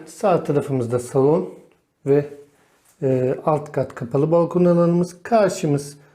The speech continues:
mutfak ve hemen burada da bir de, e, tuvalet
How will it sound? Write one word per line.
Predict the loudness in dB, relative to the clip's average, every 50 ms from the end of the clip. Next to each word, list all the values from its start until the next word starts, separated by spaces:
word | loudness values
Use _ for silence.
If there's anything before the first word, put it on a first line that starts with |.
| _ _ _ _ -2
mutfak | 0 0 0 -2 -4 -4 0 0 2 0 0 -6 -14 -18 _ _ _ _ _ _ _ _ _ _ -2
ve | 0
hemen | 2 4 4 4 4 4 4 4
burada | 4 4 4 4 4 4
da | 4
bir | 4 2 2 2 2
de, | 2 4 2 0 -2 -6 -16 _ _ _ _ _ _ -4
e, | 0 2 2 4 4 4 4 6 6 4 4 2 2 0
tuvalet | 0 2 4 4 4 4 2 0 -4